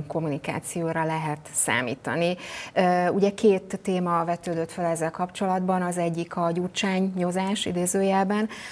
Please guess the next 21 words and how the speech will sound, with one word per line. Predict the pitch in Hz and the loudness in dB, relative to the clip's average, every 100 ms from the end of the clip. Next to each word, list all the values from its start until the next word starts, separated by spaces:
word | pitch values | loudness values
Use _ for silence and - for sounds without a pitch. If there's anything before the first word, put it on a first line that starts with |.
| - | 2
a | 196 | 4
másik | 202 196 - 190 | 6 4 2 -2
pedig | 196 185 180 | -2 0 0
ugye, | 180 185 180 | 0 0 0
amit | 175 180 180 | -2 -2 -2
már | 185 185 | -2 0
elkezdtek, | 190 190 180 - 170 165 | -2 -4 -8 -2 -2 -2
vagy | 180 175 | -4 -4
sok | 175 - | -4 -4
helyen | 180 170 | -2 0
olvasható, | 170 175 185 180 180 180 175 | 0 0 -2 -4 -2 -2 2
hogy | 180 | 2
le-, | 185 - 185 | 2 -2 0
hogy | 190 | 2
náluk | 196 190 185 | 2 2 0
van | 185 180 | 0 -2
következménye, | 180 160 151 160 151 160 156 156 160 170 180 - - | 0 -2 -2 -2 0 0 0 0 2 0 -2 -8 -6
ugye, | 175 165 | -2 -2
hogyha | 160 160 170 | -2 -2 0
annak, | 165 151 151 | 0 0 0
hogyha | 156 - 165 165 | -2 -2 2 2